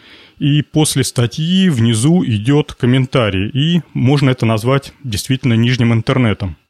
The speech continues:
И вот я вспомнил, что в восьмидесятых годах, когда никакого интернета не было, но нижний интернет уже был. <laughs> Сейчас попробую объяснить, что я имею в виду.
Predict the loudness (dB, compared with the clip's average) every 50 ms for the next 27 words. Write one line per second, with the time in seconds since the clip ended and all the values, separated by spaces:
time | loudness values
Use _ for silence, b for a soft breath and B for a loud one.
0 | _ _ -4 -2 0 0 0 0 -2 -2 -2 -4 -2 0 0 2 2 0 0 -2
1 | -2 -2 -2 0 0 -2 0 0 0 0 0 0 0 0 0 0 -2 -2 -2 0
2 | -2 0 0 0 -2 -2 -4 -6 -10 -16 _ -6 -6 -6 -2 -2 0 2 2 0
3 | 0 0 -2 0 2 2 2 2 2 0 0 -2 -2 0 0 0 0 -2 -2 -2
4 | 0 0 0 -2 -2 -2 -2 -2 -2 -4 -6 b b b b b b b b b
5 | b b b b b 0 2 2 4 4 4 4 2 2 2 2 2 2 2 0
6 | 2 2 2 2 2 0 0 0 2 0 2 2 0 0 0 -2 -4 -8 -12 -10
7 | -6 -2 -2 0 0 0 -2 -4 -2 -4 -4 -2 0 0 0 0 0 0 -2 0
8 | 0 -2 -2 -2 -2 -4 -2 0 0 2 2 2 2 2 2 0 0 0 -2 -4